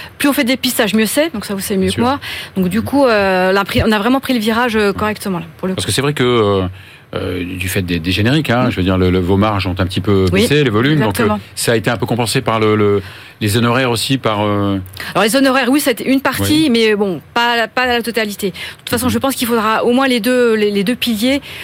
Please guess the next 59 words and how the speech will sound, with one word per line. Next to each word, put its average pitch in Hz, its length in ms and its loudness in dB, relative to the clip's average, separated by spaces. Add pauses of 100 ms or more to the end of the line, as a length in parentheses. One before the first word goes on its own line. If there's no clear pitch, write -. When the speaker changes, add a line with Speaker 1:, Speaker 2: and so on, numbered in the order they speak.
(140)
Speaker 1:
pour 208 160 -4
que 226 60 -2
vraiment 220 240 2
une 233 40 2
pharmacie 220 440 0
puisse 220 200 -2
continuer 226 340 0
vraiment 220 320 2
à, 175 260 0
à 165 60 -4
faire 208 200 -4
du, 185 280 -4
Speaker 2:
Ouais. 185 180 -2
Speaker 1:
du 196 120 -2
conseil 214 440 0
et 170 240 2
faire 185 140 -2
son - 120 -4
Speaker 2:
Et, 156 40 0
Speaker 1:
métier. 131 160 -2
Speaker 2:
et 123 40 2
la 113 80 0
parapharmacie 110 480 0
tient 107 160 0
une, 104 120 4
une 104 120 4
grande 98 180 0
place 127 220 -2
aussi 117 180 0
dans 117 140 0
le 98 60 2
Speaker 1:
Ça 214 100 4
dépend 226 220 2
des, 240 320 4
des, 220 180 2
des 220 120 0
coins, 233 380 0
ça 220 140 -4
dépend 185 180 -2
Speaker 2:
Ouais. 214 60 0
Speaker 1:
des 208 100 2
régions. 240 600 2
Euh, 202 400 0
il 190 40 -2
y - 40 0
en - 20 0
a 202 40 0
Speaker 2:
Sur, 208 80 -2
Speaker 1:
qui - 100 -4
sont 214 100 -2
Speaker 2:
quand - 80 0
Speaker 1:
plus - 80 -2
Speaker 2:
vous 233 60 2
êtes 110 80 0
sur 107 100 2
les 104 60 0
Speaker 1:
développées 113 60 0
que 107 180 -2
d'autres. 104 100 0